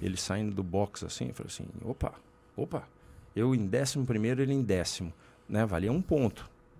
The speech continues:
E, e eu, é, na verdade, quem teve que fazer uma última parada fui eu. Eu saí do box, saí atrás dele, eu com um pneu melhor. Ele tinha o carro da Mercedes, que andava mais que o meu,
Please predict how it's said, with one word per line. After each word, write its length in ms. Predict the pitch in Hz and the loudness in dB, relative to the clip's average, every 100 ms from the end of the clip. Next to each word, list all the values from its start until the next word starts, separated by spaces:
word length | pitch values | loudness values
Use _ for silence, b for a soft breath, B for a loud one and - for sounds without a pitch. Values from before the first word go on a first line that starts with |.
| - - | -12 0
E, 520 | 92 90 87 90 92 - b b b b b b b b - | 2 4 2 -2 -8 -12 b b b b b b b b -6
e 140 | 107 | -2
eu, 200 | 131 196 226 - - - - - | 0 -2 -6 -14 -20 -20 -20 -10
é, 460 | - 95 104 - - 98 92 - | -6 -4 -4 -6 -8 -10 -10 -8
na 180 | 98 110 | -2 2
verdade, 320 | 117 131 139 | 4 2 0
quem 220 | - 139 139 | -4 -2 0
teve 220 | 139 127 | 0 -2
que 120 | 110 | 0
fazer 220 | - 117 | 2 4
uma 160 | 117 110 | 4 4
última 280 | 117 117 104 | 2 2 2
parada 280 | 104 120 | 4 4
fui 220 | 123 - 113 | 2 4 6
eu. 160 | 101 | 8
Eu 120 | 110 135 | 6 4
saí 220 | 127 120 | 4 4
do 60 | |
box, 260 | 95 107 - | 4 2 2
saí 160 | - 117 | 2 2
atrás 300 | 113 110 104 | 4 2 2
dele, 220 | 98 98 | 2 2
eu 40 | |
com 120 | 110 123 | 2 2
um 40 | |
pneu 280 | 123 123 131 | 4 4 4
melhor. 420 | 131 127 104 85 - | 6 6 6 4 0
Ele 160 | - 127 | -4 -2
tinha 160 | - 101 | -2 0
o 20 | |
carro 220 | 98 95 | 2 2
da 80 | 113 | 2
Mercedes, 420 | 139 - 175 165 | 0 2 0 0
que 100 | - | 0
andava 240 | 98 101 104 | 2 2 2
mais 200 | 107 - | 0 0
que 80 | |
o 40 | 143 | 0
meu, 220 | 160 | 0